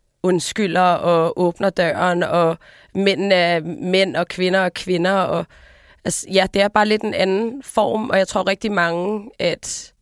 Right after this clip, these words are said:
selvom vi lever i en moderne verden, så tror jeg stadig, at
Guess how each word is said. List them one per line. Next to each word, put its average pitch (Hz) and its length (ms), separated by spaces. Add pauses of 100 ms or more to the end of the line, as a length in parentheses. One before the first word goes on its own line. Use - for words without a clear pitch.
(400)
selvom - 320
vi - 60
lever - 340
i - 40
en - 240 (160)
moderne 180 460
verden, 170 300
så 214 120
tror 190 180
jeg 180 100
stadig, 190 400
at 175 220